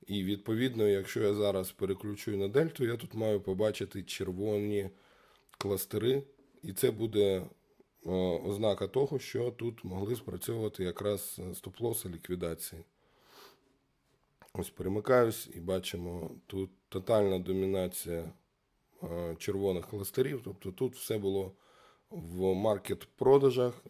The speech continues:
Ну, а маркет-продажі це, е, звісно, не всі сто відсотків,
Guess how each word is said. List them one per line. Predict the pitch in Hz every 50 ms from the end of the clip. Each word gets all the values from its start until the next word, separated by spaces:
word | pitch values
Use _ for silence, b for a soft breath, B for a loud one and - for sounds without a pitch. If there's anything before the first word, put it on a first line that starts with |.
| -
Ну, | - - -
а | 95
маркет-продажі | 92 101 98 - - - 85 - - - 92 113 101 101 95 92 90 87
це, | - - - 92 90 90 90 90 _ B B B B B B B B B B B B B _ _ _ _ _ _ _ _ _ _ _ _ -
е, | 110 117 110 107 107 101 - - -
звісно, | 117 117 113 110 107 104 - 110 104 101
не | 101 101 101 101 98
всі | 92 - - - 139
сто | 135 - - 135
відсотків, | 117 110 101 90 - - 98 92 - - - - - -